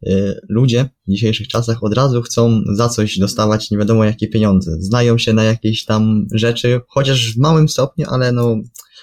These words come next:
oni wiedzą, że już się bardzo mocno na tym znają i od razu chcą właśnie zarabiać pieniądze. No a to tak nie jest, trzeba gdzieś nauczyć się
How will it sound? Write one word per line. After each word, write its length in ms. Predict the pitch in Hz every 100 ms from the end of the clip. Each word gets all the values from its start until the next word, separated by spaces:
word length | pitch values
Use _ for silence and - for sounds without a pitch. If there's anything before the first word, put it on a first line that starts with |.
| _
oni 220 | 107 117 110
wiedzą, 280 | 110 110
że 140 | 107 107
już 240 | 104 104
się 420 | - 107 98 95 -
bardzo 400 | 92 104 104 104
mocno 320 | 104 107 98 95
na 100 | 95
tym 160 | 92 98
znają 260 | 113 107
i 100 | 98
od 120 | 101
razu 220 | 107 101 98
chcą 220 | - 95
właśnie 280 | 101 - 90
zarabiać 420 | 92 90 90 - - - _
pieniądze. 380 | 98 98 90 - _ _ - _ _
No 80 | 117
a 40 | 127
to 100 | 135
tak 360 | 143 - - 120
nie 140 | 139
jest, 240 | 104 95
trzeba 280 | - 101 101
gdzieś 440 | 104 104 - - - 107 95
nauczyć 500 | 113 120 117 90 -
się 220 | 92